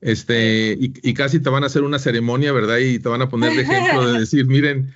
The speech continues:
Speaker 1: esto es lo que se debe de hacer", ¿no? Cuando uno comete un error. Pero
Speaker 2: Sí.
Speaker 1: vamos a suponer, puede ser que la escuela ya no exista, ¿verdad? Este,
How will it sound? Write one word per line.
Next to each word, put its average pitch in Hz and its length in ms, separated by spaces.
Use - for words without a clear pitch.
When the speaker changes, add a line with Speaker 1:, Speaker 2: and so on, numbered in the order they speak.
Speaker 1:
esto 160 220
es 170 60
lo 160 120
que 139 80
se 135 140
debe 147 220
de 139 100
hacer", 135 360
¿no? 151 220
Cuando 127 280
uno 143 180
comete 131 360
un 135 100
error. 107 300
Pero 202 200
Speaker 2:
Sí. 151 40
Speaker 1:
vamos 196 220
a 185 40
suponer, 170 480
puede 180 220
ser 170 180
que 165 80
la 139 80
escuela 156 340
ya 156 140
no 165 60
exista, 190 440
¿verdad? 147 520
Este, 117 600